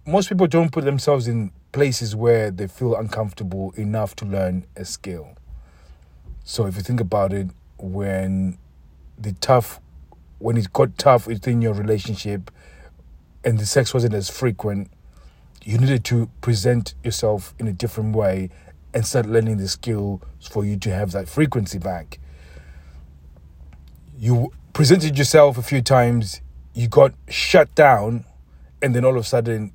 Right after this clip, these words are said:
you've wasted away like some little bitch. Sorry.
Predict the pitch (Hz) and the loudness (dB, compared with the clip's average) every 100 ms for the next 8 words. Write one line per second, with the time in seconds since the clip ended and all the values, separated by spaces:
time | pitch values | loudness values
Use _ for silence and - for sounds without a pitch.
0 | - 107 110 95 - - _ - - - | -10 -6 -6 -6 -12 -20 _ -20 -20 -20
1 | - - - - - 139 - 110 107 113 | -20 -20 -20 -20 -4 -4 -2 -2 0 2
2 | 110 101 92 110 101 98 - - - 104 | 2 0 -4 -6 -6 -8 -14 -20 -16 -12
3 | 98 95 90 - 98 80 - - - - | -8 -8 -10 -10 -10 -10 -16 -20 -20 -20
4 | - - - - - 82 78 | -20 -20 -20 -20 -14 -12 -12